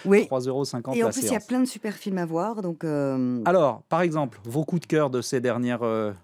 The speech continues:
Speaker 2: ces derniers jours, ces dernières semaines.
Speaker 1: Alors, moi, j'ai vu un film familial, pour le coup, que j'ai trouvé très, très chouette, qui s'appelle Annie.
Speaker 2: Oui.
Speaker 1: Et qui est très joli, qui est amusant, qui est bien pour les petits et pour les grands.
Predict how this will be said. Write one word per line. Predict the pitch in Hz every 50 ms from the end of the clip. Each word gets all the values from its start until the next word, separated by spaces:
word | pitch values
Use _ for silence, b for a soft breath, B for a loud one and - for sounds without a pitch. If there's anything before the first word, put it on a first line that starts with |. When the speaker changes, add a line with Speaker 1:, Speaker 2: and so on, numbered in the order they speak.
| _ _
Speaker 2:
ces | - - 131
derniers | 120 120 113 123 127 120
jours, | 131 139 -
ces | - 131
dernières | 117 117 113 120 120 -
semaines. | - - 120 117 117 113 117 110 107 _ _ b b b b b b
Speaker 1:
Alors, | 165 165 160 143 - - _ -
moi, | - 202
j'ai | 220 214 220 190
vu | 170 185
un | 180 180
film | - - 247 214
familial, | - 240 254 247 214 185 190 202 220
pour | - - 175 170
le | 160
coup, | 156 - - 160 165
que | - -
j'ai | 170 156 156
trouvé | - - - 151 156 151 _ -
très, | - - - - - -
très | - - 185 175
chouette, | - - 185 180
qui | - - -
s'appelle | - 160 - 151 143 - -
Annie. | - 190 190 180 165 185 196 _ _ _ _ _ _ _ _ _ _ -
Speaker 2:
Oui. | 98 92 92 101 131 165
Speaker 1:
Et | 160 175
qui | - -
est | 208 -
très | - - - - 240 233
joli, | 214 180 190 196 196 180 185 190 185 180 180 170
qui | - 180
est | 165 - -
amusant, | 190 180 185 180 175 170 156 170 170 175 175
qui | 165 - -
est | 151
bien | 143 156 165 180
pour | 170 - 147 147
les | 139 135
petits | 139 - 196 190 - - 170 165 160 156
et |
pour | 135 - - 131 143
les | 143 135
grands. | - 117 - - 117 123